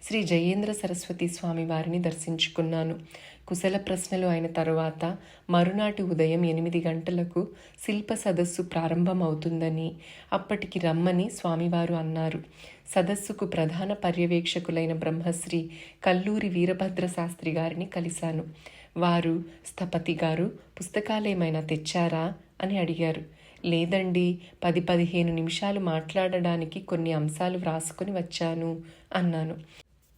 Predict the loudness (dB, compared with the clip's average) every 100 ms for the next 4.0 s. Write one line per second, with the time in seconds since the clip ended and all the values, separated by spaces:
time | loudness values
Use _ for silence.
0 | _ _ _ -2 2 4 4 2 0 -2
1 | -2 -4 -14 -10 -8 -4 -2 0 2 2
2 | 2 0 0 0 0 0 0 0 0 0
3 | 0 0 0 0 -2 -2 -2 0 0 -2